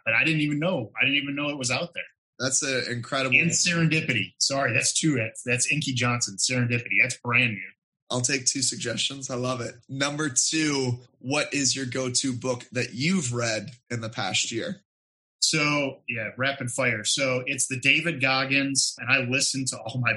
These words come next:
Speaker 1: books, ironically.
Speaker 2: Can't
Speaker 1: Can't
Speaker 2: hurt.
Speaker 1: Stop Me, I believe it is. That one is, it's good. It's, that one's spot on.
Speaker 2: He's next level.
Speaker 1: Can't Hurt Me. That's it. Yeah.
Speaker 2: Yeah. He's a great guy. That's one of my favorites too. Number three is, what is a quote you live by?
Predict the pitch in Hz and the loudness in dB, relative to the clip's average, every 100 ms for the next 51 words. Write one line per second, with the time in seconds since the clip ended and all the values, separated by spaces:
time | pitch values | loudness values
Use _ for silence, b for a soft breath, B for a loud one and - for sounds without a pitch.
0 | 110 120 - 113 107 117 113 113 107 101 | 0 0 0 -2 -4 -2 -2 -4 -2 -2
1 | - _ - - 123 151 123 - 135 139 | -4 _ -14 -2 2 2 2 0 0 -2
2 | 160 156 156 156 156 151 151 151 - - | -2 -2 2 2 2 0 -4 -2 -2 -4
3 | - 127 135 139 131 120 110 - - - | -14 -2 0 2 2 2 0 0 0 -2
4 | 123 - 113 98 - _ 127 120 - - | -2 0 0 -2 -6 _ 0 0 -2 0
5 | 127 127 123 - - 113 104 98 92 _ | 2 4 2 0 -2 -2 -2 -6 -12 _
6 | _ 127 120 - - - 131 123 117 147 | _ 0 2 0 -4 -2 0 0 2 0
7 | 147 139 135 95 90 104 - 87 85 - | 0 -2 -4 -4 -2 -2 -2 -4 -10 -8
8 | - 123 123 113 - - 127 139 127 117 | -8 -6 -8 -8 -8 -10 0 2 2 0
9 | 120 107 110 101 113 - 127 120 113 117 | -2 -2 -4 -4 -4 -4 -4 -4 -6 -6
10 | 113 101 - - 117 104 110 b 135 143 | -8 -4 -2 -2 -4 -6 -12 b 0 0
11 | 151 135 - 143 139 135 - 123 127 123 | 2 -2 -2 0 2 2 0 0 2 2
12 | 120 110 - - - 120 131 - 135 120 | 0 2 2 0 -4 -2 0 0 -2 -2
13 | - 117 - - 131 127 120 _ - 117 | -2 -6 -8 -8 -4 -4 -6 _ -8 -6
14 | 113 113 120 - 82 65 - | -6 -6 -8 -8 -10 -10 -10